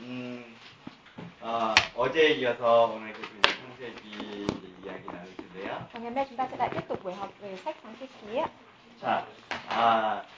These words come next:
Speaker 1: 창조부터 다시 보도록 할게요.
Speaker 2: Chúng ta sẽ lại quay lại cái thời điểm sáng tạo ban đầu.
Speaker 1: 네, 창조 이전의 상태가요, 혼돈하고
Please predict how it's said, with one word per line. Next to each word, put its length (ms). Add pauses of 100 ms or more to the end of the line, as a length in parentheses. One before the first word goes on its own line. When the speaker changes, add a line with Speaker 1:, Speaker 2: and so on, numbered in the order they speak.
(260)
Speaker 1:
창조부터 1300
다시 220
보도록 380
할게요. 580
Speaker 2:
Chúng 80
ta 100
sẽ 100
lại 120
quay 120
lại 200
cái 100
thời 120
điểm 200
sáng 180
tạo 180
ban 180
đầu. 200 (680)
Speaker 1:
네, 240
창조 380
이전의 880
상태가요, 800 (520)
혼돈하고 680